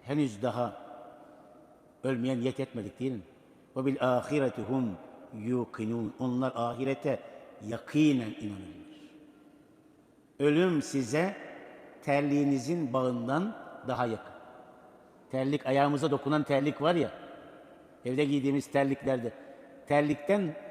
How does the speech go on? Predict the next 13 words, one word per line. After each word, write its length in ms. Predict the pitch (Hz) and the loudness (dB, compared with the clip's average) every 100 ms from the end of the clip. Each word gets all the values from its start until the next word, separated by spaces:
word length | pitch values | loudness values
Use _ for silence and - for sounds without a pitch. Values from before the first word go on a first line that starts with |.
| - - | -14 -2
ayağınıza 380 | 139 156 160 175 | 4 4 4 2
dokunan 280 | 160 156 147 | 2 2 4
terlikten, 600 | 151 151 143 - 180 185 - | 4 4 2 0 -2 -2 0
teninize 420 | 170 175 160 190 | 2 4 4 4
dokunan 380 | 175 160 151 127 - - - | 4 4 2 0 -8 -10 2
terlikten 800 | 151 156 151 - 196 214 196 127 | 4 6 2 0 0 0 -2 -2
daha 220 | 139 170 | 0 2
yakındır. 440 | 175 147 - 110 98 90 - - - - - - - - - - - - - - - | 0 -2 -4 -6 -6 -10 -16 -20 -20 -20 -20 -20 -20 -20 -20 -20 -20 -20 -20 -20 -4
Ölümün 340 | 151 160 165 156 | 2 4 4 0
çok 300 | - 156 143 | -2 -4 -4
yakın 220 | 131 135 | 0 0
olduğunu 400 | 127 110 123 160 | 0 0 -2 -2
biliyoruz. 480 | 123 127 98 - | 0 0 -2 -8